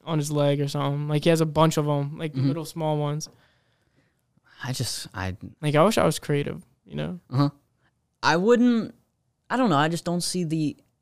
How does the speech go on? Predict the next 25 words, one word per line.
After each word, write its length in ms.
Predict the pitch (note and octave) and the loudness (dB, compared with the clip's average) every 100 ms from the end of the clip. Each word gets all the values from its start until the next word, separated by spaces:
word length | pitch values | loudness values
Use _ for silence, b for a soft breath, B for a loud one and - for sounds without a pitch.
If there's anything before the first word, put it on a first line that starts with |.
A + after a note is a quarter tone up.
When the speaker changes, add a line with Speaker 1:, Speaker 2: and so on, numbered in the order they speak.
| _ _ | _ _
Speaker 2:
in 120 | D#3+ | 0
my 200 | D3 C#3 | 2 4
opinion, 480 | C#3 - F3+ E3 C#3+ | 2 0 0 2 2
for 240 | - D3 A#2+ | 0 0 4
me 400 | A2+ A#2+ D#3 D3+ | 4 6 6 4
at 120 | A2+ | 4
least, 240 | B2 A#2 | 2 2
I 100 | - | 2
don't 240 | A#2+ A#2+ A#2+ | 2 2 2
see 140 | - | 0
the 160 | A#2+ A#2 | 2 2
appeal 460 | G#2+ - A2+ G#2+ | 0 0 2 2
of 240 | G2+ F#2 - | -2 -6 -8
putting 380 | - G#2 G2+ G#2 G2 | -4 -2 -2 -4 -6
art 260 | G2 - _ | -6 -6 _
on 120 | G2+ | -4
my 140 | G2+ G2 | -2 0
body 380 | F#2+ G2 G#2 A2+ | 0 0 0 -2
unless 340 | A2 G#2 - | 0 0 0
it 40 | |
was 120 | G#2+ - | -2 -4
something 320 | A2 G#2 A2+ | -4 -4 -2
that 180 | G2+ - | -4 -4
I 140 | G#2 | -4
really 840 | G#2 G2+ G2 G#2+ A2+ B2+ C#3 B2+ | -4 -4 -6 0 2 4 4 4